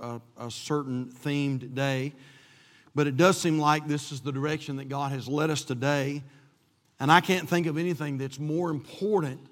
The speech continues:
<clears throat> than the position of being a father and a dad. Um,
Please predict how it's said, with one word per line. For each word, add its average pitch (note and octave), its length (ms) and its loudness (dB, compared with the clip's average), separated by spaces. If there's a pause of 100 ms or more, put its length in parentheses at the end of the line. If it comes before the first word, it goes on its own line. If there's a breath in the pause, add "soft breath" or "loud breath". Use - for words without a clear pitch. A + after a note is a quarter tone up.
<clears throat> - 760 -10
than D3+ 180 -2
the C3+ 80 -4
position C#3 540 -4
of B2 160 -8
being D3 180 -4
a C3 60 -8
father C#3+ 500 -6 (880)
and B2 140 -8
a B2 40 -8
dad. C3 500 -8 (1000 soft breath)
Um, A#2+ 520 -8